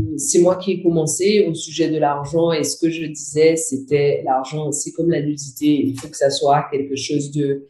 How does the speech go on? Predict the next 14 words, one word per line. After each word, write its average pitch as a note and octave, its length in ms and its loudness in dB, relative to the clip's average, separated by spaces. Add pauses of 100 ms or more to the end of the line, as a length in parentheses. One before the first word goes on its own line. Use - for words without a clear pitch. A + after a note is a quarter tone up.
(140)
naturel. D3 960 0 (320)
Normal G#3 720 6
n'est F3 200 6
vraiment E3+ 300 2
pas E3+ 120 -2
le D#3+ 100 0
bon D#3 160 -4
mot, D#3 260 -2
hein, D3+ 80 -4
juste F3 400 -2 (260)
naturel, D3 920 2 (220)
que E3 80 4
ça C#3 220 4
fasse - 520 0